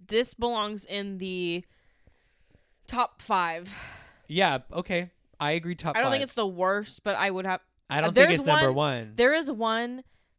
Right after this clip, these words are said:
Speaker 1: oh my God, I almost threw up because of how bad it is.
Speaker 2: <laughs>
Speaker 1: There is one that is so bad that I could scream.
Speaker 2: Okay, is that gonna be another steak and bake?
Speaker 1: I don't. Yeah, actually,
Speaker 2: Yes.
Speaker 1: yes.
Speaker 2: Okay,
Speaker 1: Yes, season
Speaker 2: good.
Speaker 1: four, though.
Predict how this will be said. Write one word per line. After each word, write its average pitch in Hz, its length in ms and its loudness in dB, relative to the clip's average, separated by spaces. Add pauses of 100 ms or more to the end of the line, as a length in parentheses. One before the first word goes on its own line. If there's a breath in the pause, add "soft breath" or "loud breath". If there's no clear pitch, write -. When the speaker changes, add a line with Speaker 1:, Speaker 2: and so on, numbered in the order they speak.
(1400)
Speaker 1:
oh 233 160 -14
my 202 120 -10
God, 196 60 -6
I 196 40 -4
almost 185 260 -8
threw 190 120 -4
up 170 160 -2
because 180 260 -12
of 185 140 -18
how 185 140 -12
bad 170 200 -14
it 165 120 -20
is. 165 240 -20 (200)
Speaker 2:
<laughs> - 220 -20
Speaker 1:
There 254 160 4
is 277 160 0
one 214 300 -6
that 220 140 -4
is 196 140 -10
so 214 220 -8
bad 240 480 -8
that 185 240 -4 (240)
I 247 580 -6 (1080)
could 226 200 -10
scream. 202 560 -18 (920)
Speaker 2:
Okay, 110 540 -6
is 120 80 -8
that 120 80 -8
gonna 120 100 -14
be 120 60 -8
another 110 160 -8
steak 113 240 -12
and 123 80 -12
bake? 139 200 -8 (1040)
Speaker 1:
I 202 220 4
don't. 196 340 -4
Yeah, 247 240 8
actually, 233 560 8
Speaker 2:
Yes. 175 160 2
Speaker 1:
yes. 170 1040 10
Speaker 2:
Okay, - 80 0
Speaker 1:
Yes, 196 260 4
season 135 320 0
Speaker 2:
good. - 60 -6
Speaker 1:
four, 185 220 -2
though. 170 340 -8